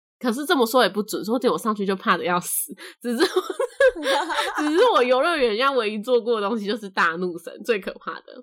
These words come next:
不然我这个人真的是去游乐园就是浪费钱啊！我旋转路，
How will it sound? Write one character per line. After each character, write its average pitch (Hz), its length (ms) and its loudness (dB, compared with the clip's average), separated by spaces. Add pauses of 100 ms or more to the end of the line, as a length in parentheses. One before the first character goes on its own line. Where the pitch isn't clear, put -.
不 453 80 4
然 349 80 2
我 233 100 2
这 381 140 -4
个 254 100 -2
人 175 160 -2
真 262 180 -2
的 226 60 0
是 247 140 -8
去 262 180 -4
游 190 160 -2
乐 202 140 -2
园 165 120 -6
就 233 120 -2
是 262 100 -8
浪 214 220 0
费 196 160 -6
钱 - 260 -8
啊！ 98 140 -6
我 214 100 -4
旋 262 160 0
转 240 180 -2
路， 254 300 -6